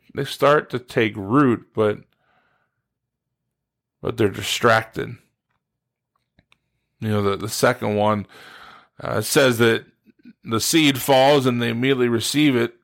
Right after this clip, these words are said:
<clears throat> but because it has no real root, it only really can stand for a while, and, and then eventually it,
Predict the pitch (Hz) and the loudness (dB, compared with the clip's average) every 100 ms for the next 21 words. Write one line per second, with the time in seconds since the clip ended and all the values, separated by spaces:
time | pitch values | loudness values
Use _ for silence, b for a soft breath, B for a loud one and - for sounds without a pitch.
0 | _ - 220 190 170 143 123 117 120 120 | _ -2 0 2 0 -2 -4 -4 -2 0
1 | 131 123 120 120 113 110 101 98 95 160 | 0 0 0 0 0 -2 0 -2 0 0
2 | 185 - b b b b b b b b | 0 -4 b b b b b b b b
3 | b - 101 127 127 110 139 123 104 120 | b -10 0 2 2 2 2 2 0 -4
4 | - - 107 - 120 123 101 104 - 95 | -12 -14 -10 -6 -2 0 0 -2 -6 -4
5 | 92 117 127 101 101 110 107 98 110 _ | 0 2 2 2 0 -2 -4 -8 -14 _
6 | _ _ _ _ _ _ _ - 104 98 | _ _ _ _ _ _ _ -14 -8 -4
7 | 95 101 107 98 95 95 | -2 -4 -4 -4 -4 -4